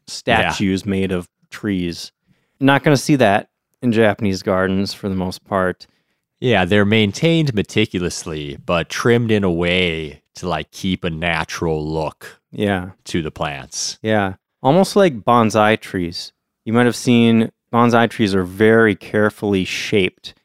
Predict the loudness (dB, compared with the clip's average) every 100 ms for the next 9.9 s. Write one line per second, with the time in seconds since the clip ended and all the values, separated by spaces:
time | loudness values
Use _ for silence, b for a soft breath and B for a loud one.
0 | _ -8 0 2 2 0 -2 -6 -6 -2
1 | 2 2 2 2 4 6 6 4 4 4
2 | 4 0 0 -4 -4 -2 -2 -2 -2 0
3 | 2 2 -2 -2 0 0 2 0 -2 -10
4 | _ _ 0 2 4 2 0 0 4 4
5 | 2 0 -2 0 2 2 -2 -12 -16 -20
6 | _ _ -4 2 2 2 2 2 2 0
7 | 0 0 -4 -6 -2 -2 -2 -2 0 0
8 | 0 -6 -6 0 2 0 0 0 2 2
9 | 0 0 0 2 4 6 4 2 -4